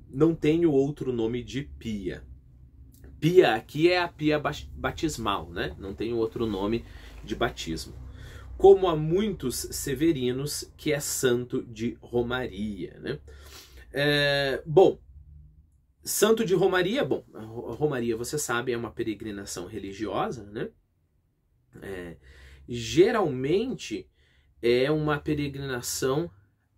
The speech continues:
ah, religiosa pra um, uma ermida. Ermida é uma pequena, uma pequena igreja em um lugar isolado, assim, né? Então,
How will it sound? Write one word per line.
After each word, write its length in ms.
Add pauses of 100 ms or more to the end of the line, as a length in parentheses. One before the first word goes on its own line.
ah, 880 (160)
religiosa 1120 (420)
pra 200
um, 280 (120)
uma 580
ermida. 760 (100)
Ermida 460
é 80
uma 300
pequena, 720 (340)
uma 300
pequena 300
igreja 680 (240)
em 140
um 80
lugar 260
isolado, 640
assim, 280
né? 300
Então, 240